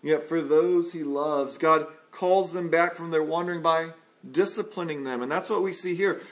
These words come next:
For God continues to humble Israel. He continues to discipline them. So the verse seven says, "Their military is reduced to dust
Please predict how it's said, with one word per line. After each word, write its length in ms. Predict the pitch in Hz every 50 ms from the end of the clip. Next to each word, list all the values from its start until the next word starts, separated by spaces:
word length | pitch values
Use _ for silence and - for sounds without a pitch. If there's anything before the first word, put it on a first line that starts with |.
| - -
For 120 | - 180
God 320 | 160 190 185 196 202 196 196
continues 640 | 190 175 165 - - 180 190 202 226 233 233 226 226
to 200 | - 208 196 180
humble 480 | 156 185 196 208 196 190 180 165 151 -
Israel. 280 | 185 175 165 160 156 156
He 60 | 165
continues 540 | 165 180 170 - 208 214 220 220 220 196 -
to 120 | - 180
discipline 520 | 165 165 185 185 - 226 214 - 185 175 170
them. 180 | 170 165 170 - - - - - - _
So 180 | - - 196 185
the 120 | 180 165
verse 320 | 143 180 208 220 214 -
seven 320 | - 185 180 185 208 220 214
says, 420 | 208 - 175 156 147 143 147 - - - - _ _ -
"Their 160 | 185 185 170
military 680 | 156 151 160 180 202 220 226 220 226 220 220 214 202
is 120 | 196 156 165
reduced 560 | 160 151 123 120 147 165 202 190 - - -
to 300 | - 165 151 135 117 - - - _ _ _ _ - 120 117
dust 420 | 113 127 127 151 196 - - -